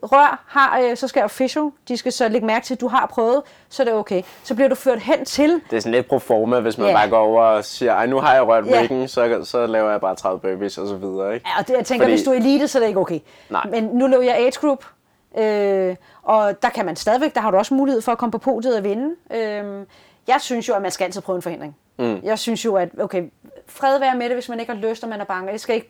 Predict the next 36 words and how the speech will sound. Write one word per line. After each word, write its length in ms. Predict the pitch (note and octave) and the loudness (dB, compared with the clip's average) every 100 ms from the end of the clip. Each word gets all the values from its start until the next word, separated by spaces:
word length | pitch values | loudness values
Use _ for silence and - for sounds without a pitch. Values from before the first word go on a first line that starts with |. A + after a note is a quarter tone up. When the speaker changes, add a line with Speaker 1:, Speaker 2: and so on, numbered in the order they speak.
| - | -12
Speaker 1:
sige, 160 | - | -2
hvad 100 | A3 G#3 | 0 2
andre 240 | A#3 D#4 | 2 2
gør, 180 | E4 C#4+ C4+ - - | 2 0 0 -14 -8
men 120 | A3 | -6
for 80 | B3 | -2
mit 180 | A#3 A#3+ | -2 -2
eget 300 | - A#3+ D#4 | 0 2 2
vedkommende 440 | A#3+ A3+ A#3 E3+ F#3+ _ - | 2 -2 -4 -6 -12 _ -4
Speaker 2:
Mm. 80 | A#3+ | 2
Speaker 1:
har 80 | |
jeg 100 | G3 | 2
det 80 | A#3 | 0
federe 380 | - A3+ A#3 B3+ | -2 0 0 0
med, 120 | A#3 | -2
at 180 | G#3+ G#3+ | -2 0
jeg 100 | F#3+ | 0
i 20 | |
hvert 140 | F#3+ F#3+ | 0 -4
fald 120 | G#3+ | -8
har 80 | G3 | -8
prøvet 320 | - G3 G#3 | -4 -2 0
mit 120 | G#3+ | -2
bedste. 320 | G#3+ E3+ - - _ _ _ _ | -4 -6 -8 -14 _ _ _ _
Speaker 2:
Ja. 120 | G#2 F#2+ - - _ | -4 -4 -6 -20 _
Speaker 1:
Så 260 | - G#3+ F#3+ | -2 0 0
når 280 | A3+ C4+ F#4+ | 0 2 2
man 120 | F4+ | 0
så 100 | D#4 | 0
har 60 | D#4 | -2
prøvet 260 | D4 C#4 | 2 2
sit 120 | D4 C4 | 2 -2
bedste, 360 | B3+ C4 D4+ - _ _ _ _ _ _ | -2 -2 -10 -12 _ _ _ _ _ _
hvis 220 | G#3 A3 G#3 | -4 -2 -2
man 120 | F#3 | -2
fejler, 360 | - A3 D#4 | 2 2 4